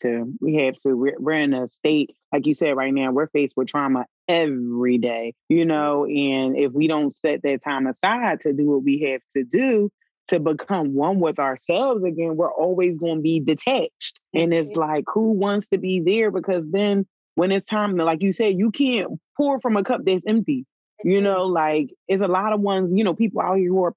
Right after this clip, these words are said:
Speaker 1: parents, who are wives, who are, you know, husbands, 'cause men have to learn how to do self-care too. Like, you know,
Speaker 2: Yes.
Speaker 1: it's not just us.
Speaker 2: Yes. Yes. I, I did yoga with my dad, and
Speaker 1: Mm-hmm.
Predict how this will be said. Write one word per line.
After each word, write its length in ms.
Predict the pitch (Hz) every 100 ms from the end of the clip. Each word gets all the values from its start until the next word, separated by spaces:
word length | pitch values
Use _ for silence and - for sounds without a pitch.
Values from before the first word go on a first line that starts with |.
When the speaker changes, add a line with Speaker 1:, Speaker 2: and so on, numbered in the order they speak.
| -
Speaker 1:
parents, 460 | 196 151 143 139
who 140 | 208 190
are 100 | 175
wives, 540 | 175 170 143 127 127 _
who 180 | 220 202
are, 260 | 185 175 165
you 100 | 214
know, 240 | 233 196 185
husbands, 480 | 214 202 180 170
'cause 180 | 208 185
men 220 | 180 214
have 200 | 254 214 202
to 60 |
learn 220 | 190 190
how 160 | 208 185
to 80 | 180
do 180 | 170 180
self-care 640 | - 180 - 269 202 202
too. 380 | - 349 202 139
Like, 220 | 143 147
you 100 | 196
know, 220 | 196 196
Speaker 2:
Yes. 160 | 196 220
Speaker 1:
it's 80 | 202
not 240 | 196 180 -
just 260 | 151 202 190
us. 300 | 196 240 127 _ _ _ _ _
Speaker 2:
Yes. 680 | 190 180 156 - - - - _ _ _
Yes. 600 | 170 165 160 143 - - -
I, 200 | 196 214 185
I 120 | 202
did 440 | 196 202 190 185 _ _ _ -
yoga 340 | 175 190 196
with 180 | 170 160 -
my 280 | 143 139 135
dad, 300 | 143 147 135 120 - _ _ _ -
and 120 | 170
Speaker 1:
Mm-hmm. 260 | 180 151